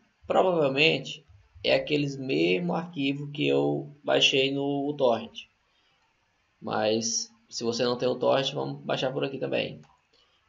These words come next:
Clicou em download. Fecha aqui. Clica aqui de novo.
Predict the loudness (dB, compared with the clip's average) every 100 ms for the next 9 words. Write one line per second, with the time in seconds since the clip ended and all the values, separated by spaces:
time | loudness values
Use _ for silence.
0 | _ -10 -6 -2 0 2 4 4 4 -2
1 | -10 -16 _ -20 -20 _ _ _ _ _
2 | _ _ _ -20 -20 -20 _ _ _ _
3 | _ _ _ _ -20 -20 -20 -20 -20 -20
4 | _ _ _ _ _ _ _ -2 0 0
5 | -2 -6 -6 -4 -6 -10 -18 -20 _ _
6 | -8 -4 -4 -4 -4 -4 -2 0 0 -2